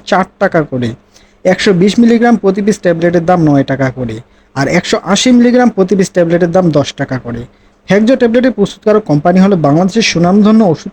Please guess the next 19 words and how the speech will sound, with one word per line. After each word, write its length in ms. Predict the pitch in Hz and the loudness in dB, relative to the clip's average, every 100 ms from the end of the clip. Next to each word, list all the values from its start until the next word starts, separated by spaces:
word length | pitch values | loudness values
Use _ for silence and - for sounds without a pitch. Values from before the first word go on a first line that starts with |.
| - | -2
কোম্পানি 360 | 190 185 156 175 240 _ _ 202 - | 0 2 2 0 -2 _ _ -6 -4
স্কয়ার 280 | - 269 294 | -2 0 0
ফার্মাসিউটিক্যালস 760 | 180 170 156 180 190 185 214 208 - 151 | 0 0 -2 -2 -2 0 -2 -4 -2 0
লিমিটেড। 400 | 131 123 117 - _ _ _ _ - | 0 0 -8 -12 _ _ _ _ -2
এখন 280 | 214 254 240 | 0 2 2
জেনে 180 | 175 175 | 4 4
নিন 160 | 190 202 - | 4 2 0
কখন 240 | 160 - 240 226 | -2 2 0 2
ট্যাবলেটটি 500 | 180 180 185 - 180 226 - - _ | 2 2 0 2 2 0 -4 -20 _
একজন 340 | 165 165 165 208 180 | -2 0 2 0 0
চিকিৎসক 380 | 160 202 - 226 | -2 -2 0 2
রোগীকে 300 | 185 190 196 196 147 | 2 2 0 2 2
লিখে 180 | - 185 | 0 -2
থাকে 260 | 185 196 208 240 _ _ _ - - 156 | -2 0 0 0 _ _ _ -20 -6 -2
এবং 180 | 156 165 175 - | 0 2 0 0
কেন 140 | 208 226 175 | 2 2 2
দিয়ে 140 | 143 | 0
থাকে। 320 | - 127 - 123 _ _ _ _ _ 160 | -2 -10 -14 -16 _ _ _ _ _ 0
যখন 320 | 208 - | 0 2